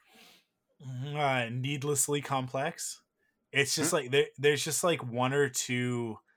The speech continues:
Speaker 1: layer, extra layers to it that don't need to be there. That, like, they took
Speaker 2: Mm-hmm.
Speaker 1: the Esper system and they went, "Okay, let's make it m-, like, more," right? Um,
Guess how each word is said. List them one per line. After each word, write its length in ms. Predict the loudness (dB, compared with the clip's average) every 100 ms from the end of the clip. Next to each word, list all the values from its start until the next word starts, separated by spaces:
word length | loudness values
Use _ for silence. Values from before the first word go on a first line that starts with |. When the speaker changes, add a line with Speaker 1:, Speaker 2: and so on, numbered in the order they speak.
| _ -14
Speaker 1:
layer, 640 | -6 0 2 4 2 0 0
extra 420 | 0 0 -4 -4
layers 440 | -4 -4 -4 -4
to 140 | -4 -2
it 80 | -2
that 160 | -6
don't 240 | -6 -8 -8
need 160 | -10 -10
to 120 | -10
be 200 | -12 -16
there. 300 | -14 -16 -18 -20 -6 2
That, 180 | 4 4
like, 180 | 0 0
they 140 | -2
took 280 | 0 0 0
Speaker 2:
Mm-hmm. 20 |
Speaker 1:
the 140 | -2
Esper 320 | -2 -2 -4 -6
system 400 | -6 -6 -6 -6
and 100 | -4
they 100 | -4
went, 200 | -4 -6
"Okay, 240 | -6 -6
let's 220 | -6 -8
make 240 | -8 -6 -6
it 260 | -8 -10 _ -14
m-, 180 | -12 -12 _ _ -10
like, 280 | -8 -8 -10
more," 480 | -16 -8 -6 -6 -8 _ _ -20 -20 _ -4
right? 320 | -2 -2 -4 _ _ 0
Um, 460 | 0 0 -4 -12